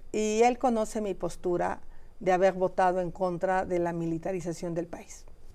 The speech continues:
porque no lo oculté. Yo públicamente estoy en contra de que el país se militarice. Eh, soy hermana de un general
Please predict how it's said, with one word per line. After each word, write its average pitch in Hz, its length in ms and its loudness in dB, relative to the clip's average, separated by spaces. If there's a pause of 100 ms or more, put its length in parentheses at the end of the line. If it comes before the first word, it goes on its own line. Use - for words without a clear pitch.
(240)
porque 180 280 -4
no 190 300 2
lo 190 120 2
oculté. - 480 -6 (480)
Yo 190 300 4
públicamente 185 840 2
estoy 185 340 0
en 180 100 -2
contra 202 640 2 (360)
de 175 200 4
que 185 120 2
el 175 100 4
país 190 440 0
se 190 200 0
militarice. 170 720 -2 (920)
Eh, 185 200 6
soy 254 220 2
hermana 226 340 2
de 202 80 -2
un 185 60 -2
general 185 400 -6